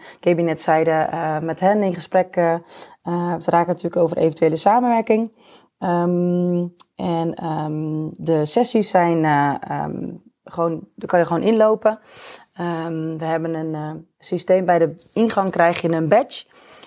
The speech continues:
En je kunt bij meerdere stands kun je dan je badge scannen,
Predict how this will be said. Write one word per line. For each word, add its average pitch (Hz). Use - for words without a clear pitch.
En 180
je 175
kunt 202
bij 170
meerdere 190
stands 170
kun 165
je 160
dan 156
je 156
badge 156
scannen, 262